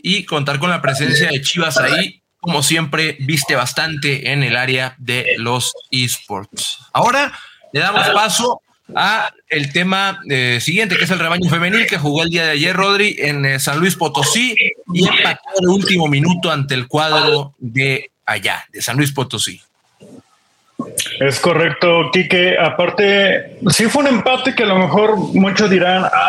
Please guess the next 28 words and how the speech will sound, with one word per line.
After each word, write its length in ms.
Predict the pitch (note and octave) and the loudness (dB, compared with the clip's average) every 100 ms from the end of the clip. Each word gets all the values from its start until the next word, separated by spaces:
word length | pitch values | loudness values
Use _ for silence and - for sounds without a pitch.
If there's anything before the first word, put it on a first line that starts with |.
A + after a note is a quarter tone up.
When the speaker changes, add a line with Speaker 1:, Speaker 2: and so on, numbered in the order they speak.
| G3 | 2
Speaker 2:
"Ay, 400 | G#3 G#3 G3+ G3+ | 4 4 4 6
es 160 | F#3+ F#3 | 4 2
que 80 | G3 | 0
el 100 | F3+ | 2
San 160 | E3 | 4
Luis 420 | E3 F#3+ G3+ G#3 - | 4 6 4 2 2
como 220 | F#3+ F3 | 2 4
que 80 | E3+ | 4
demerita 420 | F3 F3+ F3 G#3+ | 4 2 0 0
al 120 | A3+ | 2
rival", 340 | G3 G#3 A3+ - - - _ _ _ | 4 2 2 -2 -14 -20 _ _ _
pero 540 | F#3+ F#3+ G3 F#3+ G3 | 2 4 6 6 6
otra 260 | A3 A3 A#3+ | 4 2 2
vez 220 | B3 G#3 | 2 2
los 400 | G3+ G3 F#3+ F3+ | 2 4 4 2
invito 460 | F#3 F#3 A3 B3 A3+ | 2 2 2 2 2
a 40 | |
hacer 220 | G3+ A#3 | 2 2
un 100 | A#3 | 2
poquito 340 | G#3+ G#3+ G#3+ A3 | 0 -2 2 2
de 80 | |
memoria. 500 | G3+ G3+ A3+ A#3 A#3+ - - _ _ _ - | 2 2 2 2 0 -4 -16 _ _ _ -8
San 280 | - F3+ F3+ | 0 2 4
Luis 220 | B3 A#3 | 4 2
ha 100 | B3 | 2
sido 180 | C4 C#4+ | 2 4
una 180 | A3+ | 2
plaza, 500 | - A3+ A#3+ C#4 B3 | 2 0 2 0 0